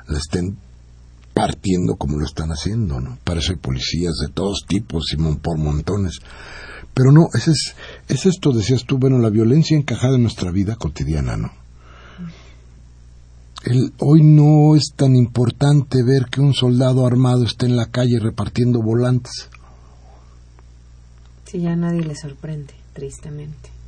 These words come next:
Speaker 1: Entonces, nos ha ido acercando la violencia,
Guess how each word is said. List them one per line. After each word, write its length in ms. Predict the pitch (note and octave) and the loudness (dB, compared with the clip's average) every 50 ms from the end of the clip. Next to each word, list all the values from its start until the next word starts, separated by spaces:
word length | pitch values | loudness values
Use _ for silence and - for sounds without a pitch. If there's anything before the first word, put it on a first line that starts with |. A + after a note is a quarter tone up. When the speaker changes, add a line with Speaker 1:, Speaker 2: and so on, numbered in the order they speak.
| - - - - - - - - - - - - - - - - - - - - - - | -20 -20 -20 -20 -20 -20 -20 -20 -20 -20 -20 -20 -20 -20 -20 -20 -20 -20 -20 -12 -4 -2
Speaker 1:
Entonces, 380 | G#2 A#2+ B2 A#2 - C#3 B2 - - - - - - - - - - - - - - - - - - A#1 A#1+ A#1+ A1+ A1+ - - - - - - - - - - - - - - - - - - - - | 2 2 2 2 0 -2 -4 -4 -6 -12 -16 -20 -20 -20 -20 -20 -20 -20 -20 -20 -20 -20 -20 -20 -20 -20 -20 -20 -20 -20 -20 -20 -20 -20 -20 -20 -20 -20 -20 -20 -20 -18 -20 -20 -20 -20 -20 -20 -4 0
nos 140 | C3 B2+ A#2 | 2 4 6
ha 40 | D3+ | 6
ido 120 | D#3 C#3+ | 6 6
acercando 580 | A#2 - A2+ G2 - - B2+ B2 A#2+ A#2+ A#2 G#2+ | 4 2 -2 -2 -2 0 2 2 4 4 2 2
la 120 | G2 F#2+ | 0 0
violencia, 600 | F2+ F#2 F2+ F#2+ G#2 A#2 A#2+ A#2 - C3 C#3 C#3 | -2 -2 -2 0 0 0 0 0 0 0 0 0